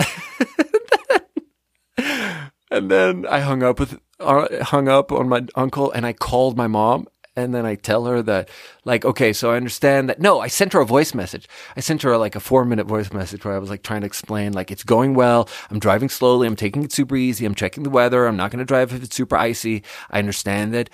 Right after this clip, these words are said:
Uncle Dan told you that I'm driving alone." And then she responds and she's like, "He didn't tell me that. And he just set me up. It was just a trap. We made it sound like he had told my mom so that I would tell my <laughs> mom."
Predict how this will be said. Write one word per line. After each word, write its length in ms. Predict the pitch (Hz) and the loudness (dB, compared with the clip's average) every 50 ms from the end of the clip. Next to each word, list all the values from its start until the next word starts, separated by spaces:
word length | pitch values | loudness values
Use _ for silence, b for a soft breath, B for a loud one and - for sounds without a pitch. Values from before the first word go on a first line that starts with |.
| B B B B B | B B B B B
Uncle 260 | - 113 117 - 143 143 | -4 -4 -2 -2 -4 -4
Dan 560 | 127 135 151 151 147 143 139 135 131 127 127 | 0 2 2 4 4 4 4 4 2 2 0
told 380 | - - - 110 107 113 120 | -2 -2 -2 0 0 0 0
you 100 | 120 127 | -2 -4
that 140 | 131 123 131 | -2 -2 -2
I'm 100 | 135 135 | -2 0
driving 320 | 131 135 135 143 143 143 143 | 0 2 2 2 2 0 -2
alone." 380 | 139 147 151 143 127 123 113 - - | 0 0 0 0 0 -2 -4 -4 -4
And 100 | 123 139 | -2 0
then 140 | 160 180 175 | 0 0 0
she 140 | - - | -2 -4
responds 500 | 151 131 120 - - 131 131 131 110 - | -4 -4 -4 0 2 2 2 2 0 -4
and 80 | 113 107 | -8 -8
she's 180 | - 113 104 - | -8 -8 -6 -6
like, 180 | 107 104 - _ | -6 -6 -8 _
"He 100 | - 214 | -10 -8
didn't 180 | - 208 123 92 | -6 -6 -6 -6
tell 160 | - 92 82 | -4 -4 -4
me 120 | 82 82 | -4 -4
that. 260 | 80 80 113 165 - B B B B B B B | -6 -6 -6 -8 -10 B B B B B B B
And 120 | - 139 139 | -8 -6 -6
he 80 | - | -4
just 180 | 175 202 170 - | -4 -4 -4 -2
set 260 | - - - 165 160 | -2 0 -2 -2 0
me 140 | 175 160 147 | 0 2 2
up. 240 | 151 202 254 - - - - _ | 4 2 2 0 -6 -10 -10 _
It 60 | _ | _
was 120 | 143 135 - | -6 -6 -4
just 140 | 143 135 - | -6 -8 -8
a 40 | - | -8
trap. 480 | - - - 131 113 127 175 208 - - - b b b b b b b b b b _ | -10 -6 -2 0 0 0 0 0 -2 -4 -6 b b b b b b b b b b _
We 160 | 104 107 123 | -8 -4 -2
made 200 | 123 127 139 139 | -2 0 0 -2
it 120 | 135 - | -2 -4
sound 460 | - - - 135 110 117 131 151 156 160 | -6 -4 0 2 2 2 2 0 2 2
like 360 | 165 170 175 175 - - _ _ _ _ _ _ - | 2 2 2 -2 -6 -12 _ _ _ _ _ _ -14
he 160 | - - 185 | -10 -4 -4
had 100 | 180 165 | -4 -2
told 220 | - - 190 190 | 0 0 0 2
my 100 | 190 185 | 0 0
mom 300 | 185 190 196 208 233 226 B B B B | 0 2 2 2 0 -2 B B B B
so 200 | - - - 147 | -6 0 0 2
that 120 | 127 135 | 2 2
I 140 | 110 98 104 | 2 2 2
would 180 | 127 151 170 165 | 2 0 0 2
tell 160 | - 202 190 | 2 2 2
my 120 | 208 202 | 2 0
<laughs> 20 | 202 | 2
mom." 300 | 208 226 - - 294 | 0 0 0 0 -4